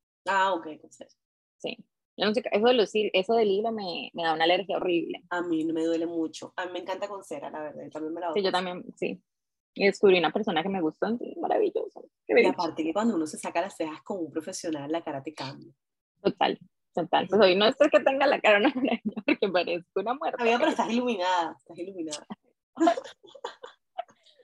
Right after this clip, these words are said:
Speaker 2: Ok, bueno, eh, el otro punto es pedirle a un amigo que nos acompañe. Y miren, es que a veces simplemente ir y reunirse con alguien a tomarse un café o almorzar o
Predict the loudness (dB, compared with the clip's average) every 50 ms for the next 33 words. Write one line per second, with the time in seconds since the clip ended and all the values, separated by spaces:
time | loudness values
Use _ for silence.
0 | _ -2 2 4 4 4 4 2 2 2 4 6 6 6 6 4 2 -2 -8 -16
1 | -20 _ _ _ _ _ _ _ _ -4 -2 -2 -2 0 2 2 2 2 2 0
2 | -2 -2 -2 -2 -2 -2 0 2 4 4 4 4 4 2 0 0 0 0 0 0
3 | -2 -2 -4 -6 -4 -4 -4 -6 -6 -10 -6 -2 -2 -2 0 0 -2 -2 -2 -4
4 | _ _ -20 -20 -20 -20 -20 -20 -20 -20 -20 _ _ _ _ _ _ _ _ _
5 | _ _ _ _ 4 6 6 6 6 6 6 4 2 0 -2 -6 -10 -16 -18 -12
6 | -4 0 0 0 0 0 0 2 4 4 4 4 2 0 -2 -2 -2 -2 -2 -2
7 | -2 -4 -4 -2 -2 -2 -2 -2 -2 0 0 0 0 -2 -4 -6 -6 -4 -4 -4
8 | -2 -2 -2 -4 -4 -4 -4 -6 -6 -6 -8 -8 -12 -14 -4 -2 0 0 0 0
9 | 2 4 6 8 8 8 6 6 6 4 4 4 4 4 4 4 4 2 -2 -6
10 | -8 -10 -4 0 2 2 4 4 4 4 2 2